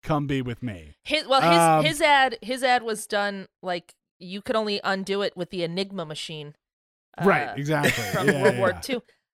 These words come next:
Speaker 2: Uh, <laughs>
Speaker 1: Yeah, either, either, either I can go on a date with Stevie tonight, or I know where the Nazis are landing. I'm not. It's one of the two.
Speaker 2: <laughs> Uh.
Speaker 1: Um,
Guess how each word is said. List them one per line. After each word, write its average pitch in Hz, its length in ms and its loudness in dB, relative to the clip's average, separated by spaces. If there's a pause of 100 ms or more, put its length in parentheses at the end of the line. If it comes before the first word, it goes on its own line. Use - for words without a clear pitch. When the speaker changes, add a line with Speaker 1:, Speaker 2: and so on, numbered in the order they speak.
(120)
Speaker 2:
Uh, 240 160 4 (400)
<laughs> - 420 -20
Speaker 1:
Yeah, 180 180 4
either, 214 320 6
either, 233 380 6
either 220 340 4
I 220 120 6
can 226 80 0
go 233 200 6
on 240 120 6
a 220 60 4
date 220 160 4
with 208 140 2
Stevie 233 320 0
tonight, 226 420 6
or 175 180 6
I 175 100 6
know 175 200 4
where 175 120 4
the 170 100 2
Nazis 143 400 -2
are 110 60 -8
landing. 92 420 -12
I'm 117 100 -4
not. 311 300 4
It's 285 200 0
one 185 220 6
of 190 80 2
the 170 140 2
two. 135 280 -2 (320)
Speaker 2:
<laughs> - 580 -12 (540)
Uh. 240 340 -8 (640)
Speaker 1:
Um, 180 960 6